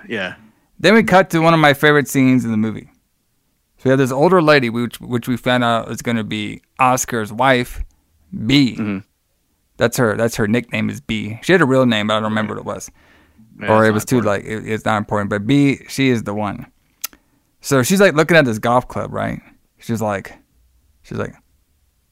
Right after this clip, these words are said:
Speaker 2: "I don't know if I like, I don't know if I like this one. I like your shaft better." And then this
Speaker 1: <laughs>
Speaker 2: motherfucker who looked exactly like Kevin Bacon was like, he's like, "Yeah, this, this, this, uh, this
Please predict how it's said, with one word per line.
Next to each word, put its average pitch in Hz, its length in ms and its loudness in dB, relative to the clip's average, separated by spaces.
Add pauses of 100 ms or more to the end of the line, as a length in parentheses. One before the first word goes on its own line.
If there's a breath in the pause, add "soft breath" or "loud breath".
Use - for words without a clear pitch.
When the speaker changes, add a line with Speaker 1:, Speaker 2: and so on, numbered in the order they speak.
(460)
Speaker 2:
"I 135 100 0
don't 165 140 6
know 165 80 6
if 151 120 0
I 139 60 4
like, 135 220 4 (580 loud breath)
I 135 80 -4
don't 147 220 4
know 135 40 2
if 127 60 4
I - 20 4
like 135 220 2
this 107 180 -6
one. 104 280 -10 (680)
I 127 80 0
like 131 140 4
your 127 220 4
shaft - 480 2
better." 113 380 -2 (1400)
And 117 100 -4
then 117 100 0
this 120 120 4
Speaker 1:
<laughs> - 20 0
Speaker 2:
motherfucker 127 560 4
who 123 80 2
looked 123 180 2
exactly 117 400 0
like 110 160 0
Kevin 110 300 -2
Bacon 110 400 -4 (760)
was 107 200 0
like, 107 360 -2 (680)
he's 135 140 -4
like, 131 120 4
"Yeah, 151 260 6
this, 160 280 -2
this, 160 300 -2
this, 151 340 -2
uh, 117 360 2 (360)
this - 280 -2